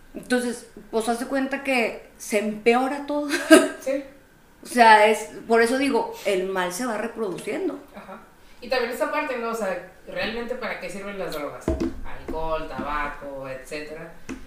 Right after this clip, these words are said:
Speaker 2: Pues es para no estar pensando en lo que, la miseria que vivo, ¿verdad?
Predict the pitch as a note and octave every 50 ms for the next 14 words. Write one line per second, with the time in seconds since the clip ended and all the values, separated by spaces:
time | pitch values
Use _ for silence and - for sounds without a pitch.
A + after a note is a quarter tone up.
0 | - - - - - - A3 A3+ G#3+ A3+ G#3+ - B3+ C4 C4 B3+ A#3 A3 G#3+ A3
1 | A3 - A#3+ A#3 A#3 - A#3 A#3 A3+ A3+ A3+ A3+ A#3 A#3+ A#3 A#3 A3+ G#3 F#3+ F#3+
2 | - F3+ E3+ D#3+ D#3+ D#3+ D#3+ D#3 D#3+ E3 E3 E3 E3 - F3 - - - G3+ G3+
3 | A#3+ D4 F#4 F#4 G3 F3+ F3 F3 F#3 G3 G#3 G#3